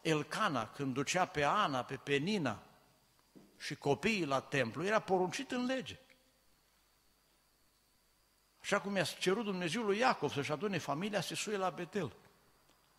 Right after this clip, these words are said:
Deci acea pasiune sacră pentru familie.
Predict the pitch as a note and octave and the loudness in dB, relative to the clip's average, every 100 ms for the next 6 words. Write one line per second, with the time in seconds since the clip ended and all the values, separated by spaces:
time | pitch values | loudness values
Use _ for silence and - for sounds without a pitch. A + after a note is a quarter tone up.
0 | - A#2 - - - G3 F3 - - - | -20 -16 -10 -6 0 0 0 -4 -20 -20
1 | - _ - D#3+ - A3 C4+ A#3 G3 - | -20 _ 2 2 2 2 4 4 2 4
2 | A#3+ A#3+ G#3+ G3 - - - G3+ F#3+ D#3+ | 4 4 2 0 -2 -12 -4 -2 -2 -4
3 | E3+ D#3+ A2+ | -2 -2 -6